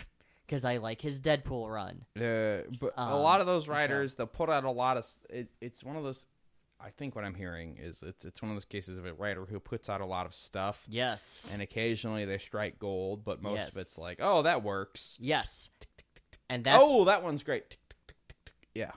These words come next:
Speaker 1: Yes, like Horror Country. That's his bread and butter. That is what everybody really likes. This is a very easy to follow,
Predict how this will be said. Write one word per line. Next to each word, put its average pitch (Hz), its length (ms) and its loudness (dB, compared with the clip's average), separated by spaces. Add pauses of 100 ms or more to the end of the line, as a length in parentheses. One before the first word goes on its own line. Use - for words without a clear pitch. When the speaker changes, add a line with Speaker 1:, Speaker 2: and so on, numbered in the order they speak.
(140)
Speaker 1:
Yes, 139 320 0
like 139 140 -2
Horror 190 300 8
Country. 113 540 -6 (180)
That's 139 300 2
his 151 160 -4
bread 135 200 0
and 123 120 -2
butter. 101 340 -6 (440)
That 120 200 0
is 135 160 0
what 131 180 0
everybody 120 480 -4
really 113 260 -6
likes. 107 420 -8 (400)
This 151 400 2
is 151 260 2
a 127 140 2
very 135 460 0
easy 202 380 0
to 202 80 2
follow, 165 540 2